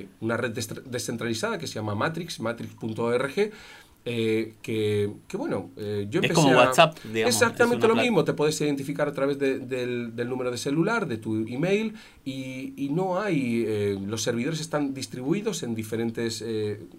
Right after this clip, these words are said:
Speaker 1: eh, servidores independientes y, y autogestionados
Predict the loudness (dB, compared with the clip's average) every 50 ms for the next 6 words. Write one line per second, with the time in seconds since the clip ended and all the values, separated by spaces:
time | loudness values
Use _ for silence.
0 | -20 -14 -10 -8 -6 -6 -6 -6 -6 -4 -4 -2 0 0 0 0 0 0 -2 -4
1 | -6 -10 -14 -18 -12 -8 -4 -2 0 0 0 0 0 0 0 0 0 0 0 -2
2 | -2 -2 -2 -4 -6 -8 -6 -2 -2 -2 -2 -4 -6 -8 -8 -8 -6 -4 -4 -4
3 | -4 -2 -2 -2 -2 -2 -2 -4 -4 -6 -6 -4 -2 0 2 2 4 2 2 -2
4 | -4